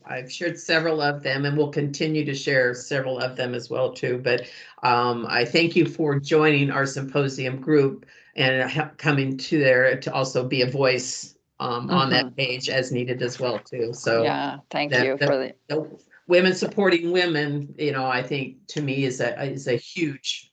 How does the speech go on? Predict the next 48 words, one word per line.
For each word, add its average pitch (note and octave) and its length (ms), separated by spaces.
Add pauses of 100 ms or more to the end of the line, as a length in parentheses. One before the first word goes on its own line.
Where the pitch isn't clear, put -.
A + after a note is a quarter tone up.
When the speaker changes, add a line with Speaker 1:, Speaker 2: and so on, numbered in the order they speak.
(140)
Speaker 1:
a B2+ 160
huge, - 560
uh, A2 200
factor. - 420 (480)
Speaker 2:
Yeah, C3 380
I F3+ 100
thank D#3 280
you D3+ 300
for C3 260
that A#2+ 240
invite, B2 480
and - 80
I'll C#3 240 (100)
try C3 180
to C3+ 80
be B2+ 80
a B2+ 80
little B2 160
more A#2+ 120
active C3 460
there A2+ 340
as - 140
well. - 180
The E3+ 300
last D3+ 300
question E3 460
then, D#3 420
what D3 180
would D3+ 220
your D3+ 120
advice C3+ 440
to - 100
a B2+ 40
woman B2+ 280
who D#3 140
is - 200
interesting C#3 560
and C3+ 140 (260)
interested F3+ 540
in C3+ 140
trying - 340
a B2+ 40
martial B2 380
art, B2 420 (580)
what D#3 260
should D3 220
she C#3 260
do F#2+ 500